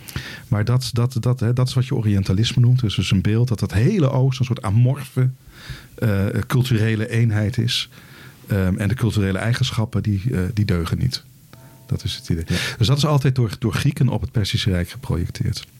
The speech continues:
Speaker 1: En het idee dat Alexander de Grote het Perzische Rijk kon veroveren, omdat Alexander een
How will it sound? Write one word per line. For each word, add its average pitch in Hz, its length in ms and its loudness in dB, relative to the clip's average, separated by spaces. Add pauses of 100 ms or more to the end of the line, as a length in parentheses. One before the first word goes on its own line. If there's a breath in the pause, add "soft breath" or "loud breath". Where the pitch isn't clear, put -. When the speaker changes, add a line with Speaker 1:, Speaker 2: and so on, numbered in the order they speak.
(460 loud breath)
Speaker 1:
En 107 100 0
het 117 100 0
idee 123 220 2
dat 117 220 -2
Alexander 117 460 0
de 101 60 -4
Grote 127 300 2
het 104 100 -6
Perzische 113 380 -2
Rijk 110 220 0
kon 101 140 -2
veroveren, 127 440 2
omdat 98 180 -2
Alexander 98 500 0
een 90 180 2